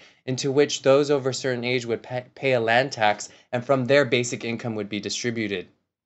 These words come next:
Unfortunately, that, that didn't pass. But there's been movements along the way in history, and similarly, although it's not, it's, it's different types of right. We have the civil rights movement, the women's movement, uh,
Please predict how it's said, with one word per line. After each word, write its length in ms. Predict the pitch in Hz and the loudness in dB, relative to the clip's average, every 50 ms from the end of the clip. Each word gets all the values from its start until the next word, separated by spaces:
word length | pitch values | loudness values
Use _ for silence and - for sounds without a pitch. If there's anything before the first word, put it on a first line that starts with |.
| _ _ _ _ _ - | _ _ _ _ _ -8
Unfortunately, 640 | 139 120 - 147 156 156 156 - 156 156 143 143 139 | -8 -4 2 4 4 4 4 2 -2 -2 0 0 4
that, 280 | 123 131 127 123 - _ - | 4 4 4 4 0 _ 2
that 180 | - 127 123 123 | 4 4 4 4
didn't 260 | 135 123 117 104 101 | 0 -2 -2 -4 -4
pass. 400 | - 131 131 123 107 107 - - - - _ _ _ - | 0 4 4 4 4 2 -2 -12 -20 -20 _ _ _ -2
But 140 | 135 123 117 | -2 2 6
there's 260 | 151 156 175 156 135 | 6 6 6 4 2
been 340 | 123 135 160 180 190 190 170 | 2 6 6 6 6 4 0
movements 420 | 170 170 170 156 165 165 147 - | 0 -2 -2 -4 -4 -6 -4 -4
along 300 | 143 135 135 139 135 131 | -2 0 0 0 0 -2
the 80 | 131 123 | -4 -4
way 160 | 127 127 117 | -2 -2 -4
in 80 | 113 | -4
history, 640 | 113 127 170 180 - - - 139 131 127 120 117 - - _ _ _ - | -4 -4 -4 -4 -4 -4 -2 0 0 0 0 -2 -8 -20 _ _ _ -2
and 200 | 135 139 139 123 | 0 0 0 0
similarly, 840 | - - 165 175 190 202 196 185 165 151 143 135 135 131 127 127 - - _ _ _ _ - | -2 2 4 4 6 6 6 6 6 4 4 4 2 0 -2 -6 -10 -20 _ _ _ _ 4
although 300 | - 139 139 131 165 175 | 6 6 8 10 10 8
it's 200 | 175 170 - - | 8 6 4 2
not, 380 | 151 151 160 170 175 165 - - _ _ _ _ _ - | 2 4 4 4 4 2 -2 -6 _ _ _ _ _ -4
it's, 220 | 147 139 139 - 123 - - | -4 -4 -4 -6 -14 -10 -4
it's 200 | - 147 135 - | -4 -4 -4 -4
different 480 | 135 120 156 170 170 - 180 165 151 131 | -4 0 0 0 2 2 -2 -2 -2 -2
types 320 | - 165 156 147 - - | 2 2 2 2 2 -2
of 100 | 151 127 | -4 4
right. 200 | 131 127 127 120 | 6 6 6 4
We 120 | 123 131 131 | 2 0 2
have 180 | 135 139 131 | 2 2 0
the 60 | 123 123 | 0 -4
civil 300 | - - 151 135 135 131 | -2 -2 -2 0 2 4
rights 300 | 147 151 151 147 - - | 6 4 4 4 0 -6
movement, 360 | 151 147 143 147 147 127 113 | -4 -4 -2 -2 -4 -4 -4
the 100 | - 120 | -4 -2
women's 400 | 123 135 139 143 143 131 131 - | -2 -2 -2 -2 -4 -6 -6 -4
movement, 420 | 143 135 131 139 139 135 131 127 - _ _ _ _ - | -4 -4 -2 0 -2 -2 -2 -4 -12 _ _ _ _ -2
uh, 480 | 110 120 117 113 113 113 110 110 95 | 0 2 2 4 4 4 2 0 -2